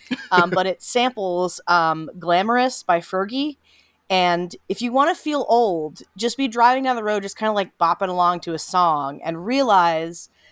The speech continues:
Speaker 1: that the pop culture of your youth is now the reclaimed barnwood,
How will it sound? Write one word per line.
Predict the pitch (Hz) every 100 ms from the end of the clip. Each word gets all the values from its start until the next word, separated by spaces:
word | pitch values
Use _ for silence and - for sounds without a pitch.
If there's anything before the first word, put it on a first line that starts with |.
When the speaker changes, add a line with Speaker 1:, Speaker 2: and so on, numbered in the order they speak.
| _ -
Speaker 1:
that | 175 -
the | 180 170 170 -
pop | 262 262
culture | - 240 - 220 202 180 -
of | 170 165 151 _
your | 180 262 339 320 233
youth | 170 165 147 151 _
is | 185 165
now | 196 202 202 202
the | 170 180
reclaimed | 165 202 - 247 240 240 190
barnwood, | 165 196 220 214 160 147 147 156